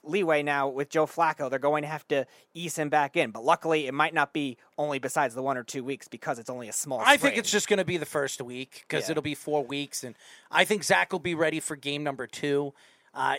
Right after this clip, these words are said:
Speaker 2: if Joe wins game number one and knocks off the Ravens, which quite possibly could happen.
Speaker 1: <laughs> Joe Flacco revenge game. <laughs>
Speaker 2: It, it, it, this is the first time Flacco's gonna play against his former team, a team that he won a Super Bowl with, a coach that he knows very, very well. I,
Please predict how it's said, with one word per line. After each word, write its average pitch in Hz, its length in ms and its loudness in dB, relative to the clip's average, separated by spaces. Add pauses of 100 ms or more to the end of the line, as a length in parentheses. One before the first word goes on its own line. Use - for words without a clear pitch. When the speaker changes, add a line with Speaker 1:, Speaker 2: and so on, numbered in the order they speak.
Speaker 2:
if - 300 -4
Joe 196 320 8
wins 196 560 2
game 196 240 4
number 202 180 4
one 196 200 4
and 160 100 -2
knocks 160 300 2
off 180 180 4
the 170 80 -2
Ravens, 170 460 -2
which 160 180 -8
quite 190 260 0
possibly 202 440 0
could 240 160 2
happen. 220 460 2
Speaker 1:
<laughs> - 20 -20
Joe 120 160 -2
Flacco 160 440 4
revenge 147 460 0
game. 135 440 2
<laughs> - 40 -12
Speaker 2:
It, 160 220 2
it, 165 200 2
it, 147 220 -4
this 196 220 4
is 170 80 -2
the 190 80 4
first 214 340 2
time 214 260 2
Flacco's 196 440 2
gonna 185 180 0
play 196 220 2
against 170 240 -4
his 147 100 -6
former 175 320 -2
team, 190 320 -6 (260)
a 156 120 -4
team 202 340 0
that 156 140 2
he 175 160 -4
won 190 180 4
a - 60 -4
Super 208 320 0
Bowl 190 260 6
with, 214 420 2
a 147 140 2
coach - 460 2
that 165 120 0
he 190 120 -4
knows 185 260 2
very, 170 260 2
very 160 220 -2
well. 156 340 4 (360)
I, 175 120 0